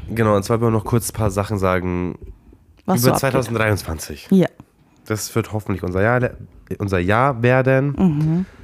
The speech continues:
Speaker 1: Ähm, wie ihr schon gesehen habt, wir haben ein neues
Speaker 2: Cover.
Speaker 1: Cover. Wir haben einen neuen Namen. Lena, Erläuterung. Schieß los.
Speaker 2: Randy.
Speaker 1: Why?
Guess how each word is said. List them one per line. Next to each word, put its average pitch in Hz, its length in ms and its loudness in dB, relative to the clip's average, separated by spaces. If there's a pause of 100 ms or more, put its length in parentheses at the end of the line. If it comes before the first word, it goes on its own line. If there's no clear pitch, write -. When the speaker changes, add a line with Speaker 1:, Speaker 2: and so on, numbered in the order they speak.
(280)
Speaker 1:
Ähm, 95 680 -2 (840)
wie 110 260 0
ihr 110 120 4
schon 110 140 4
gesehen 110 260 4
habt, 101 100 0
wir 107 60 4
haben 104 100 2
ein 104 120 2
neues 101 400 0 (840)
Speaker 2:
Cover. 240 400 2 (140)
Speaker 1:
Cover. 92 460 0 (1000)
Wir 104 100 0
haben 110 100 2
einen 110 120 4
neuen 113 280 2
Namen. 98 520 0
Lena, 92 480 2
Erläuterung. 95 600 0 (200)
Schieß 185 140 0
los. 190 80 6
Speaker 2:
Randy. 208 1400 6
Speaker 1:
Why? 101 460 4